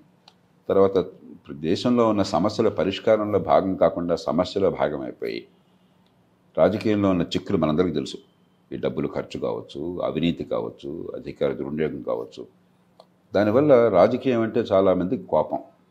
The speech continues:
దాని మీద న్యాయ వ్యవస్థ మీద నమ్మకం. మొట్టమొదటిలో ఐఏఎస్ అధికారులు అంటే నమ్మేవాళ్ళు. ఒక నలభై, యాభై ఏళ్ల క్రితం ఏ సమస్య వచ్చినా కూడా అసెంబ్లీలో, పార్లమెంట్లో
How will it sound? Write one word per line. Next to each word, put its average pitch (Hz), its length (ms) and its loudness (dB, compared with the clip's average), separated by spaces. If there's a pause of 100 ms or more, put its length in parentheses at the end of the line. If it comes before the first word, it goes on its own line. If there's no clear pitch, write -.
(800)
దాని 113 120 2
మీద 131 160 0
న్యాయ 117 280 4
వ్యవస్థ 160 400 4
మీద 139 140 2
నమ్మకం. 82 380 -2
మొట్టమొదటిలో 113 540 2
ఐఏఎస్ 104 280 2
అధికారులు 92 340 0
అంటే 98 140 -6
నమ్మేవాళ్ళు. 58 380 -4 (540)
ఒక - 120 -10
నలభై, 80 300 2
యాభై 76 240 4
ఏళ్ల 78 140 2
క్రితం 110 340 -6
ఏ 90 160 2
సమస్య 104 360 -2
వచ్చినా 104 160 -4
కూడా 98 140 4
అసెంబ్లీలో, 87 480 -4
పార్లమెంట్లో 82 500 -6